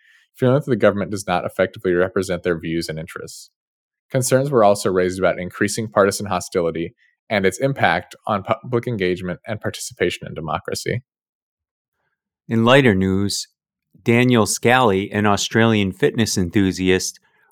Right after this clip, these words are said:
Speaker 2: reclaimed his Guinness World Records title by completing three thousand two hundred forty-nine push-ups in one hour.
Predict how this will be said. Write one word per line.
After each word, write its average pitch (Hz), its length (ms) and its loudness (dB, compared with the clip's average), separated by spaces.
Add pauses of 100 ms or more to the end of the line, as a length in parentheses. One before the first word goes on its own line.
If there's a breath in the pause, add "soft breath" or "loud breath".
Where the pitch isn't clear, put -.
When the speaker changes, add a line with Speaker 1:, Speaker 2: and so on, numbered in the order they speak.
Speaker 2:
reclaimed 123 600 2
his 95 220 0
Guinness 110 360 2
World 101 300 2
Records 104 440 0
title 95 380 2 (140)
by 113 160 6
completing 107 720 2 (240)
three 123 200 2
thousand 110 440 2
two 117 200 2
hundred 104 280 2
forty-nine 98 560 2
push-ups - 680 0
in 101 220 -4
one 95 320 -2
hour. 92 460 2